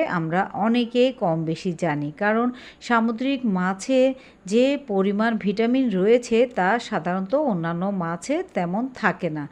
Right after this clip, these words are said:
আর তাই তো আজকে আমি তৈরি করেছি অনেক সুস্বাদু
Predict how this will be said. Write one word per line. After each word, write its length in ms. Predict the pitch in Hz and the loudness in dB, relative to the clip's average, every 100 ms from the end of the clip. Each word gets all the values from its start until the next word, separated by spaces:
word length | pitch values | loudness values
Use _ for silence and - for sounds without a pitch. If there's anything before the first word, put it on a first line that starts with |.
| - - - | -16 -20 -6
আর 180 | 214 240 254 | 0 0 0
তাই 220 | 214 214 277 | 2 2 2
তো 140 | 269 214 294 339 - | 2 4 2 0 -4
আজকে 360 | 196 196 - 254 | -4 -4 -4 -2
আমি 240 | 185 175 196 196 | -2 -2 -4 0
তৈরি 300 | 214 226 254 | 2 2 0
করেছি 440 | 247 226 233 226 269 175 175 | 0 2 2 0 -6 -4 -4
অনেক 260 | 180 202 208 | -2 -2 -4
সুস্বাদু 640 | - 262 254 - 262 233 | -8 -8 -6 -2 -2 -2